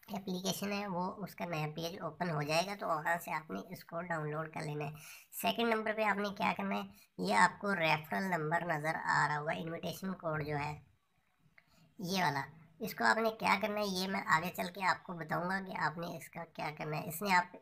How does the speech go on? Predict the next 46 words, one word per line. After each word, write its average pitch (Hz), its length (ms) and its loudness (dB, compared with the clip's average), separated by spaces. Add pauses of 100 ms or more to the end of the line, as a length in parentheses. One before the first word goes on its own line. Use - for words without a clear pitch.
आपने 180 380 2
इसको - 220 -6
कॉपी 185 400 -4
कर 202 120 -2
लेना 180 220 -2
है 180 100 -2 (380)
और 190 480 4
आगे, 175 440 6 (360)
ए, 165 400 -2
चले 156 180 2
जाना 165 160 4
है। 185 320 0
एप्लीकेशन 185 500 -4
को 196 100 -2
जो 170 100 0
है, 170 180 6
वो 175 120 0
आपने 165 440 -2
ओपन 160 400 -6
कर 156 160 -4
लेना 147 280 -4
है। - 160 -20 (420)
तो 208 80 2
जैसा 180 380 6
कि 208 120 -2
एप्लीकेशन 190 500 2
हमारे 185 240 6
पास 180 340 8
ओपन 175 260 2
हो 156 200 2
चुकी 185 280 -4
है, 185 80 4
तो 196 140 0
आपके 170 440 4
सामने 175 400 6
ये 170 320 0
ऊपर 160 340 0
एक 165 520 0
स-, - 480 0
गोल्ड 175 440 4
कलर 170 320 4
का 175 120 6
सिक्का - 440 0
सा 185 120 -2
नज़र 160 260 2
बना, 156 360 2